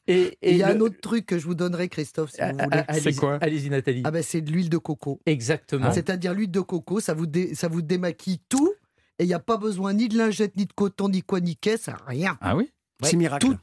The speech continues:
Speaker 1: toutes les
Speaker 2: Ouais.
Speaker 1: huiles démaquillent. Toutes les huiles
Speaker 3: Ah bon ?
Speaker 1: démaquillent. Donc, toutes les huiles végétales sont bonnes pour le démaquillage. Et la petite lingette microfibre,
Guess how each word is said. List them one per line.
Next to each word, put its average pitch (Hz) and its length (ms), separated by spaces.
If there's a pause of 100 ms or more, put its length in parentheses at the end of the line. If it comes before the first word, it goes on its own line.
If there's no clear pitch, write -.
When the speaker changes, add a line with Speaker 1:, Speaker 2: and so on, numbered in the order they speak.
(160)
Speaker 1:
toutes - 220
les 156 240
Speaker 2:
Ouais. 147 80
Speaker 1:
huiles 185 400
démaquillent. 139 680 (880)
Toutes 156 160
les 147 120
huiles 165 140
Speaker 3:
Ah - 40
bon ? 107 60
Speaker 1:
démaquillent. 110 400 (300)
Donc, 120 320
toutes 208 160
les 190 80
huiles 160 140
végétales 156 440
sont 139 220
bonnes 147 180
pour 170 140
le 139 60
démaquillage. 123 480 (160)
Et 175 300
la 135 300
petite 160 320
lingette 147 320
microfibre, 135 520